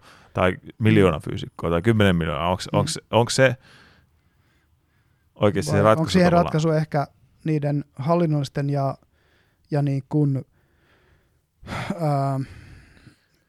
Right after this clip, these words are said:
Speaker 2: miten sanoisi, tutkimuskäytänteiden ja, ja niin kun sen akateemisen kulttuurin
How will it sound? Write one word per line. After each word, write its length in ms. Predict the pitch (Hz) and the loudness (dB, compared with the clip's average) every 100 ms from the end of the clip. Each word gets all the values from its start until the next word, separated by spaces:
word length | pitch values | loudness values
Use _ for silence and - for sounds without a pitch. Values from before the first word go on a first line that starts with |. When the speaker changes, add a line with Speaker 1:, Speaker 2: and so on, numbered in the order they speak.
| _ _ _ _ | _ _ _ _
Speaker 2:
miten 280 | 175 170 165 | -6 -2 0
sanoisi, 220 | 139 135 | -2 -4
tutkimuskäytänteiden 1300 | - 160 151 147 - 151 143 147 131 127 127 127 127 _ _ _ _ | -4 -4 -2 -4 -2 -2 0 -2 -4 -6 -6 -8 -10 _ _ _ _
ja, 400 | 165 143 135 131 127 _ - | -8 -4 -4 -6 -12 _ -8
ja 240 | 143 135 | -6 -4
niin 220 | 135 135 131 | -6 -8 -10
kun 180 | 139 135 | -8 -6
sen 360 | 131 131 131 - 143 135 _ _ _ _ _ _ - | -6 -6 -8 -10 -12 -12 _ _ _ _ _ _ -8
akateemisen 580 | 151 160 151 143 143 139 | -4 -2 -2 -4 -6 -2
kulttuurin 840 | 165 160 - - 143 127 143 | 2 2 0 -6 -6 -6 -8